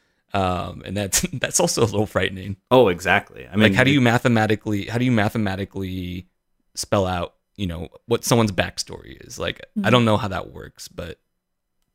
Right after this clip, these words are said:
Speaker 2: Yeah,
Speaker 1: I
Speaker 2: we're
Speaker 1: think
Speaker 2: not,
Speaker 1: it has a lot of
Speaker 2: we're not far away
Speaker 1: implications.
Speaker 2: from that, the, the future that Mary Kish imagined for us all, where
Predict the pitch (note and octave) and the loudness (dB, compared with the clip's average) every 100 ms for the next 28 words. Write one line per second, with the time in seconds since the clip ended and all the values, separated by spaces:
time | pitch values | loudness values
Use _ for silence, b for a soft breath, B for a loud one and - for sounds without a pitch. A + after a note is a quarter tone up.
0 | - G2+ E2 A#2+ B2+ A#2 A#2 G#2+ E3 - | -2 0 4 4 6 4 4 6 6 6
1 | A3+ G#3+ F3 F#3 - C#3+ C3+ B2 B2+ A#2+ | 6 6 6 6 6 6 6 2 2 4
2 | A#2+ A#2+ A2+ B2 A#2 - B2+ - B2+ A#2 | 6 4 0 -2 0 2 2 4 4 6
3 | A2+ A2 - A2+ A2 A#2+ A#2+ C3 C3 - | 4 2 0 2 4 4 4 2 2 -2
4 | - - G#2 F#2+ F#2 F#2+ G2 G#2 G2 - | -10 -4 0 2 2 0 -2 2 2 4
5 | G#2+ G2 F#2 F2 F2 | 4 6 2 -2 -4